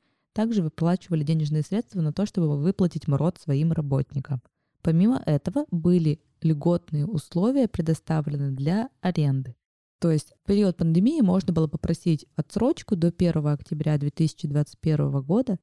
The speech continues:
ну, либо большинство предпринимателей просили у арендатора скидку. Именно таких мер поддержки на текущий момент нет, но хочется верить, что в дальнейшем они появятся. Держим руку на пульсе и следим за изменениями в законодательстве.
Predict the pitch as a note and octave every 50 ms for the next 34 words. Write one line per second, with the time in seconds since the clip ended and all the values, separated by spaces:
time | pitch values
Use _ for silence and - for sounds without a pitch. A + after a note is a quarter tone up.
0 | _ _ A#3+ A#3 A3+ G#3 F3+ D#3 D#3 E3+ - - E3+ - - - G#3 G#3+ - F3+
1 | - - - - - D3+ D#3+ F#3 - - E3 D3 - - D3 - - F#3+ F#3 F3
2 | - D3 C#3+ C#3 C3 C3 C3 C#3 D3+ - - E3 - C#3+ - _ - C3 - -
3 | - - _ _ _ _ _ _ _ _ _ A3 A3+ A#3 A3 G#3 - - G#3 -
4 | - G3+ F#3+ - - F3+ F3+ F3+ F3+ - - F3 D#3+ D#3+ F3+ E3+ E3 - - E3
5 | D#3+ D#3+ - - - - F#3 F3 - - - E3 D#3 D#3 D#3+ D#3+ D#3 D3 D3 -
6 | - - _ _ _ D#3+ D#3 D3+ D3+ G3 - - - _ _ _ F3 E3+ E3+ -
7 | - F3 F3+ - - - - E3 F#3+ A#3+ D4 C4+ - - - E3+ D3 C#3+ D#3+ D#3
8 | D#3+ F#3 A3+ C#4 - - F#3 - - D#3 E3 G3+ A3 - E3+ D3+ D3 D3 C#3 C#3+
9 | - - - C#3+ C#3 E3+ E3+ E3 E3 D#3 D#3 D#3 E3 D#3 - D#3 D3 C#3+ D3 -
10 | A#3 D4 D#4 - - G#3 - - - G3+ C4+ - - - D3+ D3 C3+ D3 G3 A#3
11 | C4 G3+ D3 D3 E3+ F3+ F3 D#3 C3 C3+ C3+ C3+ D3+ F3 F#3 F3 D#3 D3 C3+ C3
12 | - - - D3 C3+ B2+ B2 B2 B2 - C3 C3 - - _